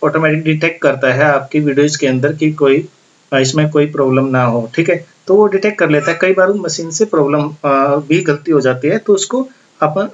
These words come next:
हम लोग human, मतलब जो आदमी खुद कोई बंदा यहाँ पर इसको check करेगा इस video को, फिर उसके बाद उसका,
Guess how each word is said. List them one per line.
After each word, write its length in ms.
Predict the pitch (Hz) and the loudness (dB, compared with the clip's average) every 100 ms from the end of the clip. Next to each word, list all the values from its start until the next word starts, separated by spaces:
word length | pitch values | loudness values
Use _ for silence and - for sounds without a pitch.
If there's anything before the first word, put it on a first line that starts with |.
| 160 | -4
हम 220 | 160 165 | -2 2
लोग 220 | 185 247 _ _ _ - | 0 -2 _ _ _ -4
human, 320 | 165 202 262 - | 0 0 -2 -6
मतलब 320 | 160 156 175 180 | -4 -4 -2 0
जो 160 | 208 | 0
आदमी 320 | 190 190 214 - - | 0 -2 -6 -10 -2
खुद 280 | 202 220 226 _ _ _ - | -2 -2 -10 _ _ _ -2
कोई 300 | 170 202 240 _ 156 | 0 -2 -6 _ -4
बंदा 260 | 151 147 | 0 2
यहाँ 280 | 175 160 131 | 2 0 -4
पर 140 | 139 151 | -4 -2
इसको 220 | 147 185 | -2 -4
check 360 | - 147 135 | -2 -2 -2
करेगा 300 | 143 131 135 | 0 0 2
इस 220 | 147 - 151 | 0 -2 -4
video 280 | 139 135 | 0 0
को, 200 | 131 208 | 2 0
फिर 200 | 240 170 | 0 -2
उसके 280 | 175 156 - | -2 -4 -2
बाद 220 | 147 139 | 0 0
उसका, 240 | 143 - | -2 -2